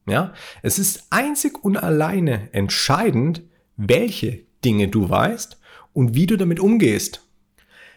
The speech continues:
Es gibt Bücherschlau und Straßenschlau und das sind zwei völlig unterschiedliche Paar Schuhe.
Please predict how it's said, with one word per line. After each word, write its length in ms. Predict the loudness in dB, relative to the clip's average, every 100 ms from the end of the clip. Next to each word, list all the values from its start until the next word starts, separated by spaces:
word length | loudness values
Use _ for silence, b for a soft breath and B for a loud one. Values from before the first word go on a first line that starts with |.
| b
Es 160 | -2 0
gibt 180 | -2 2
Bücherschlau 680 | 4 4 2 2 2 4 2
und 440 | 0 0 0 -4
Straßenschlau 1080 | -6 -8 -2 0 2 0 -2 -2 -4 -6 -12
und 180 | -4 -2
das 120 | 0
sind 180 | -2 -2
zwei 280 | 0 0 0
völlig 460 | -2 -2 0 0 -2
unterschiedliche 680 | -4 -2 -2 -4 -4 -6
Paar 220 | -4 -2 -2
Schuhe. 540 | 4 6 6 4 -2